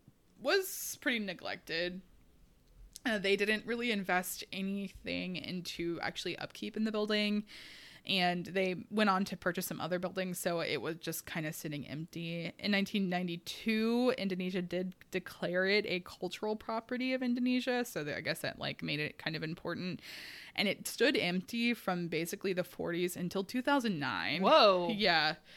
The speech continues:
Speaker 1: um, when a restoration of effort was undertaken to turn it into a tourist destination, because it is such a big complex, and
Speaker 2: Yeah.
Speaker 1: it would be pretty cool to go see. Um,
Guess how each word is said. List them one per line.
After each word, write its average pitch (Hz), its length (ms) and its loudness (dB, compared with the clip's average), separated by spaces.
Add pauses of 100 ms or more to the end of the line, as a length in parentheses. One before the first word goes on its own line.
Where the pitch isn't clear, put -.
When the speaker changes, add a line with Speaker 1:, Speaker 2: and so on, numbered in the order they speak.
(340)
Speaker 1:
um, 156 560 0
when 196 360 0
a 175 360 2
restoration 180 520 -2
of 156 220 -8
effort 175 280 -4
was 175 180 -2
undertaken 165 480 -6
to 160 180 -2
turn 180 380 -8
it 175 100 -8
into 170 320 -8
a - 60 -8
tourist - 400 -10
destination, - 720 -8
because 277 280 2
it 220 60 0
is 190 140 2
such 170 180 -8
a 165 40 -12
big 160 180 -8
complex, 151 540 -8
and 180 80 -2
Speaker 2:
Yeah. 160 140 0
Speaker 1:
it 147 40 -4
would 180 100 -2
be 180 120 -4
pretty 170 220 -8
cool 185 180 -8
to 185 80 -10
go 185 100 -8
see. 180 440 -8 (640)
Um, 196 500 0